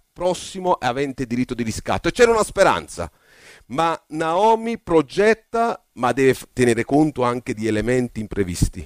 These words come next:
Quali sono gli elementi imprevisti? Che in realtà, prima di Boaz, c'è un'altra persona. Mentre Naomi pensava che Boaz fosse l'unico parente più vicino, in realtà le cose cambiano, perché noi nei piani di Dio non li conosciamo tutti,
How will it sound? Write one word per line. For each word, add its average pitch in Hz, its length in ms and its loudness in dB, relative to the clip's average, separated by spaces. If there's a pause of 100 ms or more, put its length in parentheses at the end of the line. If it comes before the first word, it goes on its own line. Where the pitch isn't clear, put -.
Quali 143 200 0
sono 101 260 -8
gli 85 80 -10
elementi 95 340 -4
imprevisti? 82 500 -2 (420)
Che - 100 -10
in 117 60 0
realtà, 101 600 -2 (560)
prima 160 320 -2
di 113 120 -4
Boaz, 92 580 -2
c'è 143 220 2
un'altra 131 380 0
persona. - 500 -10 (1300)
Mentre 175 400 0
Naomi 156 380 2
pensava 143 640 2
che 165 200 -4
Boaz 165 440 -2
fosse 165 400 0
l'unico 170 420 0
parente 139 400 2
più 143 160 -4
vicino, 120 360 -2
in 120 80 6
realtà 120 600 2
le 147 160 -4
cose 147 280 -6
cambiano, 98 540 -2 (480)
perché 123 280 0
noi 175 200 6
nei 117 120 -2
piani 156 260 2
di 135 120 2
Dio 110 180 -2
non 135 120 -2
li 143 80 -4
conosciamo 113 640 -4
tutti, - 360 -14